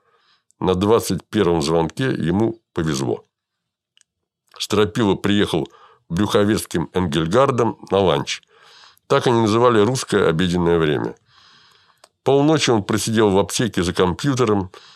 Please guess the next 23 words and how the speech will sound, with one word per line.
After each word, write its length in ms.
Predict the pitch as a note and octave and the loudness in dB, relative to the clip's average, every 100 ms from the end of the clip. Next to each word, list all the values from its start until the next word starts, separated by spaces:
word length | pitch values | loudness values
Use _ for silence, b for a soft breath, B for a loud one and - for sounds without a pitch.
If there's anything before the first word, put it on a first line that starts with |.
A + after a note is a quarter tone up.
| B | B
не 120 | G2 | -2
отвечая 520 | G#2+ A#2+ A2+ - C3+ G#2+ | -2 0 -2 2 4 4
на 140 | G2+ | 2
поздние 460 | - A#2+ G2 G2+ E2+ | 2 0 2 0 0
звонки, 580 | F2+ F2 E2+ C#3 C#3 B B B B | 0 0 -2 -4 -6 B B B B
а 120 | - | -4
после 380 | - C#3 - G#2+ | 0 -2 0 -2
поехал 560 | G2+ A2 G#2+ G#2+ F#2+ D2+ | 2 2 2 2 0 0
в 140 | F2 | 0
Рыбацкое 480 | F#2 G2 B2 - F#2+ | 0 2 2 2 -2
к 80 | D#2+ | 0
дизайнеру 540 | F2+ F#2 G#2 G2+ F#2+ | -2 0 2 2 0
Икс. 420 | - F#2 - - - b b b b b _ _ | -2 -8 -6 -12 -12 b b b b b _ _
Утром 500 | A#2 G#2+ F#2 E2 - | -4 0 2 0 -2
Стропила 680 | - - F#2+ F#2+ A2 F2+ D#2+ | -4 -2 -2 0 -2 2 0
отправил 560 | - E2+ - G2+ F#2 E2+ | -2 -6 0 2 2 2
новогоднюю 640 | E2+ F2+ F2+ E2+ E2 D#2 | 2 2 0 -2 -2 -4
телеграмму 680 | - F2 E2+ E2+ D#2+ B1 - | -2 -2 0 0 0 -6 -10
в 220 | F#2+ E2 | -6 -4
Манилу 560 | E2 D#2+ A#2 C3+ B2+ A2+ B B B - | 0 0 0 0 -2 -4 B B B -8
жене 520 | F#2+ E2+ G#2 A#2 A2 _ _ _ - | -4 0 0 0 -4 _ _ _ -10
и 80 | F2 | -6
дочерям-смуглянкам. 1160 | D2+ F#2 F2 G2 F2 F2+ D2+ D#2 D2 - - | -6 -2 0 0 0 -4 -2 0 -2 -4 -12